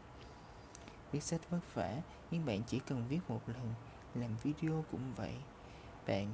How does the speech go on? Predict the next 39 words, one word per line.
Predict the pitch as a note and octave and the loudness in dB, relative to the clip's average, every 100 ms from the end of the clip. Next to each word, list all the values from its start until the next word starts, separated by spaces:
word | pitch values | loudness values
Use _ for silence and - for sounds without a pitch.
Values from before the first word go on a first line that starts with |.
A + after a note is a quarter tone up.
| A2+ | 0
phải | G2+ | 0
trải | - - - | 2 0 2
qua | E3+ E3+ | 4 4
rất | G#3+ - | 4 2
nhiều | A#2+ A#2+ A#2 A2+ | 2 4 4 4
công | D#3+ D3 | 2 2
đoạn | G2 B2+ | 2 0
công | - D#3+ | 0 2
phu, | D#3 - E3 E3 - - - | 0 2 2 2 0 -6 0
nhưng | F#3 | 4
bạn | C#3+ B2 | 6 6
chỉ | C3+ - | 4 6
cần | D#3 C3 | 6 8
một | A#2+ A#2 B2 | 6 2 4
lần | B2+ A#2 A#2 B2 | 4 4 2 4
rồi | A2+ | 2
chuyển | - D2 | 2 0
sang | C#3+ - D#3 D#3+ | 2 2 2 2
dự | D3 - | 0 0
án | - D3 | -2 -2
khác. | - G3 - - - - - - | 0 0 0 -10 -12 -12 -10 0
Xét | - C#3 F3 | 2 2 0
về | - A#2+ | 0 0
mặt | G#2+ - | 0 0
kinh | C#3 C#3 | 0 2
tế, | C3 C#3+ F#3+ - - - | 2 2 0 -4 -10 -4
bỏ | - - | -2 2
thời | C#3 B2 | 2 2
gian, | C#3+ D#3 E3+ - - - - | 2 2 2 -2 -12 -10 -6
công | C3+ | -4
sức | - E3 | 0 0
sản | - F#2+ | 0 -2
xuất, | - F#3+ G#3+ - - - | 0 0 0 -4 -10 0
nhưng | F3 | 2
sản | - B2+ | 4 2
phẩm | - B2 | 2 2
này | D#3 C#3+ | 4 2
là | B2+ | 2
một | A#2 A2+ | 2 0